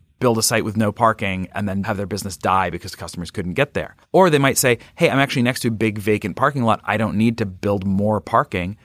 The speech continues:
And it, so it keeps prices down. And then another thing they did, the most recent, was to upzone. That's increase the allowed density in most of their core neighborhoods. And these are neighborhoods where when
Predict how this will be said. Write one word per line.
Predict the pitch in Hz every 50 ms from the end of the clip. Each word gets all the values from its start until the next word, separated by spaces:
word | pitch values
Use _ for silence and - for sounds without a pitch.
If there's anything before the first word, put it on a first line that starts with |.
| _ _ -
And | - 101
it, | 92
so | - 110
it | 90 -
keeps | - 113 - -
prices | - - 87 78 - - 67 -
down. | - 76 - - _ _ _ _ _ -
And | 123 127
then | 131 127 127
another | 123 - - 120 123 131 156
thing | 151 - 139 123
they | 120 113
did, | 110 120 117
the | 120
most | 107 107 110 107 - -
recent, | 113 113 - - 107 107 - _ _ _ _ _ _ _
was | - 98 110 110 107 107 -
to | - - - - 113 107 104 101 - _ _ -
upzone. | 165 190 - - 117 - - 69 - - - -
That's | - - - - -
increase | - 131 139 143 135 - - - 135 123 120 117 110 - - - - _ _ _ _ _ _ _ _ _
the | 101 98 107 107 104 101 101 -
allowed | - 98 92 98 98 98 101 107 113 120 120 113 104 95
density | - 107 104 113 - - - - - 78 80 90 - _ _ -
in | 113 113 117 117
most | 117 117 120 120 - -
of | 113
their | 110 104
core | - - - - - - 127 120 117 113 110
neighborhoods. | 104 98 95 82 76 73 - - - - - - - - _ _ _ _ - _ _ _ _ -
And | - 120 127
these | 127 151 143
are | 170
neighborhoods | 165 151 147 143 139 135 135 123 113
where | 113 120 117 113 110 110 104 -
when | - 110 113 113 113 110 107 -